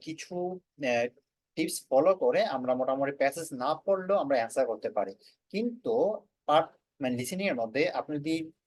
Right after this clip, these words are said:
আহ, কথাই না বোঝেন, যতই আপনি টিপস জানেন, কোনো টিপস কাজ হবে না। সেটা মাথায় রাখা লাগবে। যে আপনাকে at least ওদের ভাষাগুলা বুঝতে হবে, ওরা কি বলছে সেটা আপনাকে বুঝতে হবে। যদি হচ্ছে আপনি ওদের অ্যাকসেন্টটা বোঝেন, ওরা কি বলতেছে, এক্সপ্লেন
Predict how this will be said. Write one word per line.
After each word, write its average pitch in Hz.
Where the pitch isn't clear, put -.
আহ, 120
কথাই 185
না 143
বোঝেন, 110
যতই 160
আপনি 165
টিপস 160
জানেন, 131
কোনো 143
টিপস 135
কাজ 117
হবে 110
না। 95
সেটা 143
মাথায় 131
রাখা 135
লাগবে। 113
যে 135
আপনাকে 143
at 123
least 170
ওদের 139
ভাষাগুলা 131
বুঝতে 123
হবে, 104
ওরা 113
কি 143
বলছে 160
সেটা 139
আপনাকে 131
বুঝতে 151
হবে। 110
যদি 123
হচ্ছে 160
আপনি 165
ওদের 139
অ্যাকসেন্টটা 160
বোঝেন, 127
ওরা 139
কি 160
বলতেছে, 160
এক্সপ্লেন 156